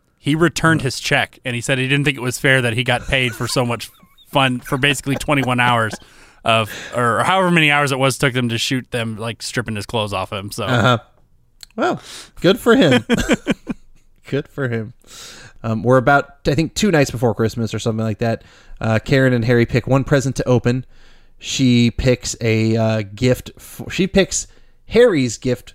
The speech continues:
Speaker 2: for her, thinking it's gonna be the jewelry box.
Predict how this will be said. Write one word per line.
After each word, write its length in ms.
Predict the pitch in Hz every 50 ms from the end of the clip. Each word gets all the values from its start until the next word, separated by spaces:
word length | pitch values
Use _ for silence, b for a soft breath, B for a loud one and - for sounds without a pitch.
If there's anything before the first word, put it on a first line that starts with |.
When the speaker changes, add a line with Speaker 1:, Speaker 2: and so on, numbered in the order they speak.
| _ _
Speaker 2:
for 180 | _ - 117 110
her, 340 | - 180 160 123 143 165 - _ _ _ _ _ _ _ _ _ _
thinking 340 | - 165 165 - 175 160 147
it's 140 | 139 -
gonna 160 | - 170 156 143
be 100 | 147 143
the 100 | 131 123
jewelry 320 | - 143 180 220 220 180
box. 400 | 123 117 135 170 - - - -